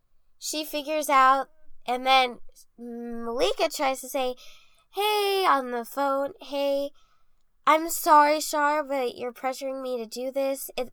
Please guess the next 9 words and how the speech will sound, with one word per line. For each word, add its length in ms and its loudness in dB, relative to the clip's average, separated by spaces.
I 160 2
don't 240 0
feel 180 -4
like 200 0
it's 160 -10
fair 280 2
that 220 0
you're, 380 0
that 140 4